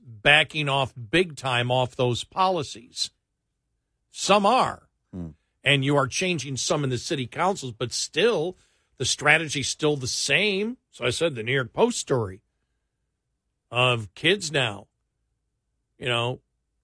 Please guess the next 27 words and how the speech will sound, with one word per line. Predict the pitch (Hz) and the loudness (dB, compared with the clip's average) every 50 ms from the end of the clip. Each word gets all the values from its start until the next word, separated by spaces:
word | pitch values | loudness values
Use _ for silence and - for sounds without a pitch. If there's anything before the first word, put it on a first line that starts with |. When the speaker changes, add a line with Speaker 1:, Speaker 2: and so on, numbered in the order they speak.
| _ - | _ 0
Speaker 1:
committing | - 139 139 131 131 135 131 131 123 | 2 4 4 4 4 2 2 0 -2
criminal | - - - 160 156 151 156 151 151 | -4 0 2 2 4 4 2 2 2
acts | 151 175 196 202 - | 2 2 0 0 -2
because | - - 151 127 - 139 131 | -6 -8 -4 0 0 0 2
they | - - | 2 2
Speaker 2:
Mm-hmm. | 131 - | 2 2
Speaker 1:
say, | - 156 143 135 127 120 _ _ _ _ _ | 2 2 2 2 0 -2 _ _ _ _ _
"We're | - 151 | -2 0
not | 175 214 214 - | 2 2 2 2
gonna | 214 202 202 | 2 0 2
get | 175 185 - - | 2 0 -2 -2
punished." | - - 196 240 254 139 120 - - - | -2 -2 0 0 0 -2 -8 -10 -8 -4
And | 143 139 143 | -2 0 2
they're, | 139 135 123 107 _ _ _ _ _ _ | 2 0 0 -4 _ _ _ _ _ _
they're | - 160 160 | 2 2 2
blunt | 147 120 117 156 147 147 160 196 262 302 226 - | 2 0 -4 -2 0 2 2 4 2 2 2 2
about | 220 165 156 135 113 104 95 | 0 2 2 0 0 0 -6
it. | 95 - _ _ _ _ _ _ _ _ _ _ _ | -12 -20 _ _ _ _ _ _ _ _ _ _ _
To | - 170 | 0 2
Speaker 2:
Yeah. | 160 | 4
Speaker 1:
the | 185 180 | 4 4
victims | 143 143 277 262 - - 285 254 208 156 - | 6 4 4 4 4 0 0 0 2 2 2
are | 165 | 2
blunt | 147 120 139 139 131 120 - | 2 2 0 0 0 0 -2
about | 135 120 107 101 98 95 98 | -4 -6 -6 -6 -8 -8 -6
it. | 104 | -2
Speaker 2:
Right. | 104 107 113 123 110 | 0 0 0 0 -4